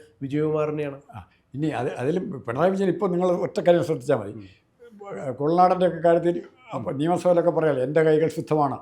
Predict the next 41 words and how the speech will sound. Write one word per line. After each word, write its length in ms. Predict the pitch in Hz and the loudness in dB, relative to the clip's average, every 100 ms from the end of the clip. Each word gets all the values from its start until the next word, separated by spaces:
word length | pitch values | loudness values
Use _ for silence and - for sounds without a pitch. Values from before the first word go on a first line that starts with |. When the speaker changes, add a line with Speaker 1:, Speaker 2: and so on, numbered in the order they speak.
| - | -14
Speaker 1:
ഉം. 100 | 104 85 - | -20 -18 -4
Speaker 2:
ഇതിൽ 120 | 156 - | -2 2
കളങ്കമില്ലെന്ന്" 560 | 151 170 180 175 180 170 | 2 4 4 4 4 4
ഇപ്പം 140 | 202 185 | 4 6
പറയാൻ 180 | 180 180 | 6 6
പിണറായിക്ക് 320 | 170 175 170 156 | 4 4 4 2
പറ്റുമോ? 200 | 147 117 - 113 | -2 -6 -10 -20
Speaker 1:
ഉം. 80 | 95 _ - | -20 _ -6
Speaker 2:
എന്താ 120 | 151 170 | 0 2
പറയാത്ത 260 | 160 175 170 | 6 4 4
പിണറായി? 260 | 160 151 147 - _ _ _ | 0 -4 -6 -8 _ _ _
Speaker 1:
അല്ല 100 | 214 220 | -12 -6
സാർ, 100 | 240 226 | -4 0
ഇവിടെ 160 | 214 214 | 2 2
വ-, 100 | 190 156 | 0 -4
മറ്റൊരു 320 | - 214 214 202 165 165 151 | -4 -4 -4 -6 -10 -6 -2
കാര്യമാണ് 320 | 156 156 151 | 0 0 -2
എടുത്ത് 200 | 135 123 123 | -4 -10 -10
പറയേണ്ട 260 | - 117 117 | -10 -10 -12
ഒരു 60 | 113 110 | -10 -10
കാര്യം. 220 | 92 85 _ _ | -12 -16 _ _
ഇപ്പോൾ 160 | _ 110 | _ -12
സാറ് 200 | 101 110 127 | -10 -10 -6
പറഞ്ഞതുപോലെ 520 | 131 135 147 143 139 139 | -6 -6 -4 -4 -4 -6
മുഖ്യമന്ത്രി 380 | 127 135 131 135 135 | -8 -10 -10 -8 -8
പിണറായി 280 | 135 131 131 | -6 -4 -4
വിജയൻ 180 | 131 131 | -6 -8
സ്വർണ്ണപ്പാളി 420 | 135 135 135 131 131 | -8 -6 -4 -4 -4
ഇളക്കി 200 | 127 131 | -8 -10
കൊണ്ടുപോയതിൽ 440 | 135 131 131 131 131 131 | -10 -8 -6 -6 -8 -8
കേസിലെ 260 | 131 135 127 | -8 -8 -8
പ്രതിയാണെന്നോ 480 | 127 131 123 127 127 | -8 -6 -6 -4 -6
അല്ലെങ്കിൽ 220 | 117 123 | -8 -8
അത് 60 | 123 | -10
വിറ്റ് 160 | 123 131 | -12 -10
കാശ് 200 | 127 120 135 | -10 -10 -10
മേടിച്ച 220 | 127 127 127 | -12 -8 -8
ആളാണെന്നോ 320 | 131 131 135 | -6 -8 -10
ഒന്നും 120 | 135 135 - _ | -10 -12 -16 _
പറയാൻ 220 | 127 135 143 | 0 2 2
നമ്മളാളല്ല. 560 | 131 143 170 151 156 117 | 0 2 4 4 2 0